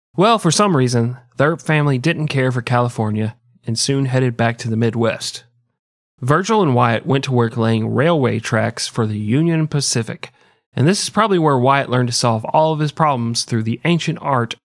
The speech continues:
of punching people. Virgil was more apt to offer drinks and a joke to diffuse the situation,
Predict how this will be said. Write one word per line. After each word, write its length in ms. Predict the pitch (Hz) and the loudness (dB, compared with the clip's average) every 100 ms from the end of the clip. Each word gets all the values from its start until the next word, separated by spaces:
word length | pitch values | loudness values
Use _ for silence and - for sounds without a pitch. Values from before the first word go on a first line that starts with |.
| _ | _
of 260 | - 147 - | -2 -2 -2
punching 460 | - 170 147 120 110 | -2 -2 0 0 0
people. 480 | 120 117 104 - - _ _ _ _ _ _ _ _ _ | -4 -6 -8 -12 -18 _ _ _ _ _ _ _ _ _
Virgil 480 | 156 208 170 110 120 | 0 2 2 0 0
was 160 | - 117 | -4 0
more 180 | 139 135 | 2 4
apt 200 | 131 - | 2 0
to 60 | |
offer 240 | 123 127 113 | 0 0 -2
drinks 320 | 117 135 143 | 0 -2 -2
and 120 | 117 | -4
a 40 | 110 | -2
joke 320 | - 175 - | 0 0 -2
to 100 | - | -8
diffuse 440 | 120 113 - 247 | -8 -6 -4 -2
the 80 | 214 | -2
situation, 760 | 127 117 - 110 113 113 117 | -2 -2 -2 -2 -2 -2 -4